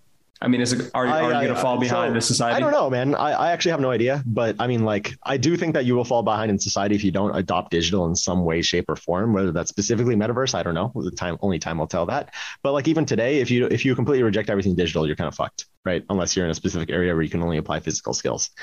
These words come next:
Speaker 2: or, like, in boonies where, where you could just be, like, a construction worker or, like, a woodworker or something like that and make a living for yourself that way. But if you're in any, like, type of a city where you wanna, like, follow the times, you have to be digital or else you're gonna be left behind. And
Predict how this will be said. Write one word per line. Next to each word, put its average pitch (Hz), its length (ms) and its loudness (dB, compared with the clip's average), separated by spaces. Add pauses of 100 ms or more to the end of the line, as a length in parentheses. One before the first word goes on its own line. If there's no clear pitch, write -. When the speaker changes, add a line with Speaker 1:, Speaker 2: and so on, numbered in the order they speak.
(220)
Speaker 2:
or, 90 100 0
like, 82 200 -2
in 87 280 0
boonies 82 380 0
where, 82 240 -2 (140)
where 80 100 2
you 80 60 -2
could 80 100 -4
just 76 180 -4
be, 80 80 -2
like, 78 220 -2
a 76 160 -2
construction 76 420 -4
worker 76 400 -2
or, 73 60 0
like, 76 180 -4
a 73 40 -4
woodworker 76 420 -2
or 80 100 0
something 80 220 -4
like 78 80 -8
that 71 160 -4
and 76 120 -4
make 76 160 -4
a 76 60 -4
living 78 240 -4
for - 80 -12
yourself 69 280 -4
that 78 200 -2
way. 151 160 -2 (300)
But 104 100 2
if 110 80 0
you're 147 140 2
in 143 100 2
any, 131 280 0
like, 123 120 0
type 123 140 -2
of 101 60 -2
a 101 40 4
city 110 300 2
where 95 100 2
you 90 100 4
wanna, 92 180 0
like, 85 120 -2
follow 87 160 0
the 76 80 0
times, 95 240 -2
you 85 80 0
have 107 200 -4
to - 80 -10
be 80 80 2
digital 71 340 -6
or 69 80 -2
else - 160 -2
you're 76 80 -2
gonna 65 40 -6
be 64 60 -6
left 65 160 -6
behind. 76 380 -4 (180)
And 78 240 -4